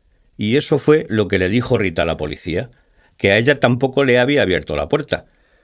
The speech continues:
Pero el comisario se dio cuenta de que mentía, porque la regadera estaba dentro de la casa, y es demasiado grande para pasarla por los barrotes.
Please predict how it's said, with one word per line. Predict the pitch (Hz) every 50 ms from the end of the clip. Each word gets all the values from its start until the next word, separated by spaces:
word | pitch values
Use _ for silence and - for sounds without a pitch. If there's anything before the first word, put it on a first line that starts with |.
| _ _ _ _ _
Pero | - 92 92
el | 95
comisario | - 107 101 104 104 - - 165 170 165 160
se | - 123
dio | 110 127 131 104
cuenta | 104 90 90 85 80 87
de | 82 85
que | 80 117 127
mentía, | 139 110 92 80 87 82 78 82 - - _ _ _ _ _ _ _ _ _
porque | - 78 78 85
la | 85 85 87
regadera | 90 92 92 95 104 113 113 123
estaba | 117 - - 117 113 117
dentro | 113 104 101 101 101 - 107 104
de | 104 101
la | 104 107
casa, | - 156 160 - - - - _ _ _ _ _ _ _ _ _ _ _ _ _ -
y | - 98 95 90 92
es | 101 98
demasiado | 104 110 104 92 82 - 98 92 95 104
grande | 101 107 107 101 101 101 117 131 - - _ -
para | 104 95 92 90
pasarla | - 82 - 92 85 80 87 85
por | 82 90 85
los | 85 78
barrotes. | 95 98 113 151 165 160 - - - -